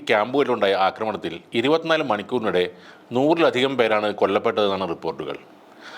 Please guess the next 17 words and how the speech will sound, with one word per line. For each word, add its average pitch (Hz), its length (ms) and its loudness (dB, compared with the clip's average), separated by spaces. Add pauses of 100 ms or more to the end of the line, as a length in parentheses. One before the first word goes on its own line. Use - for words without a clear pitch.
(160)
മധ്യ 147 280 2
ഗാസയിലെ 175 400 2 (100)
അഭയാർത്ഥി 143 460 2
ക്യാമ്പുകളിലും 110 520 0 (500)
തെക്കൻ 151 360 2
ഗാസയിലെ 143 380 2 (180)
ഖാൻ 127 240 4 (120)
യൂനിസിലുമാണ് 107 580 -2 (180)
രൂക്ഷമായ 147 500 2 (160)
ആക്രമണം 107 400 0
നടക്കുന്നത്. 76 400 -10 (1120)
തെക്കൻ 165 240 0 (100)
ഗാസയിൽ 190 360 2
കരയുദ്ധം 139 420 2 (120)
കൂടുതൽ 147 280 4 (140)
വ്യാപകമായി 156 640 2
തുടരുമെന്നാണ് 117 560 0